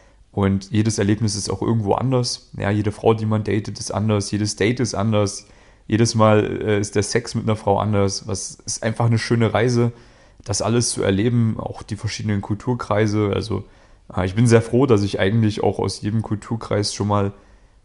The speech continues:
Frauen haben durfte, mit denen ich mich, äh, ja,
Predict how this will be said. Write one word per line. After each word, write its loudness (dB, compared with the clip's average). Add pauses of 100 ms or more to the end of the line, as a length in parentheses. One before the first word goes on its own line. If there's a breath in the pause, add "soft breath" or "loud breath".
Frauen 0
haben 2
durfte, 0
mit -2
denen -2
ich -6
mich, -4
äh, -2
ja, 0